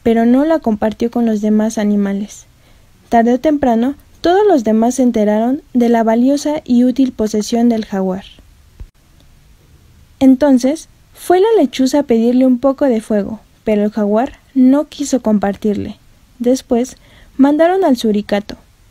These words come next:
pero el jaguar se negó y comenzó a rugir, logrando ahuyentarlo.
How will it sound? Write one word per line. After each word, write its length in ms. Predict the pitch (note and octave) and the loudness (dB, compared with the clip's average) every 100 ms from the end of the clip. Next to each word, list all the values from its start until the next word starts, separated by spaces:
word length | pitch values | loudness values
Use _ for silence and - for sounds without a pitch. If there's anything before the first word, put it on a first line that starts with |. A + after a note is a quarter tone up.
| _ | _
pero 180 | A3+ A3 | -2 0
el 80 | A3 | -2
jaguar 440 | A3+ G#3+ A3 C#4+ _ - | -2 0 -2 -4 _ -16
se 240 | - C4+ | 0 2
negó 280 | C4+ C#4 D#4+ | 4 2 0
y 80 | F#4 | 0
comenzó 480 | E4 C4 A3 A3 A#3 | 0 2 2 0 -2
a 60 | |
rugir, 440 | A#3 A3+ A#3+ C4+ - _ - | -2 -2 -4 -6 -8 _ -8
logrando 480 | A#3 A3 A3+ B3 B3+ | -2 0 2 2 2
ahuyentarlo. 640 | B3 G#3 G3+ G3 F#3+ G3 | 2 0 -2 -2 -6 -8